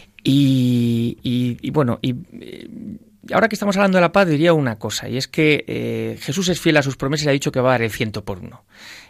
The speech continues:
Y por lo tanto, todos aquellos que están pensando que, bueno, que si me voy de misiones con mi familia no voy a descansar, pues sí, vas a descansar. El ciento por uno, te lo ha dicho el Señor. A lo mejor no es un descanso físico,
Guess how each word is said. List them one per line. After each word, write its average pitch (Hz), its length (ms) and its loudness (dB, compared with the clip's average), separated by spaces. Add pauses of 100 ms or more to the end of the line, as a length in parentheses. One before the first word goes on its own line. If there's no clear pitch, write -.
(160)
Y 107 80 -6
por 123 180 2
lo 120 140 2
tanto, 175 280 4
todos 175 200 -2
aquellos 139 320 -2
que 139 100 -10
están 147 220 -4
pensando 107 440 -4
que, 104 300 -12
bueno, 110 200 -8
que 113 100 -8
si 131 100 -6
me 127 100 -2
voy 175 140 2
de 170 120 2
misiones 143 420 0
con 131 180 -6
mi 131 80 -2
familia 127 400 0
no 135 80 0
voy 135 140 2
a 123 40 2
descansar, 117 380 -6
pues - 160 -12
sí, - 80 -10
vas 120 180 -4
a 117 60 -2
descansar. - 440 -10
El 113 80 -14
ciento 147 280 2
por 107 140 -6
uno, 92 120 -14
te - 80 -12
lo 110 80 -6
ha 110 40 -4
dicho 117 160 -6
el 143 60 -4
Señor. 208 280 -2
A - 280 -20
lo - 40 -20
mejor 185 180 -2
no 208 60 0
es - 100 -2
un 196 60 -2
descanso 160 420 -4
físico, - 440 -6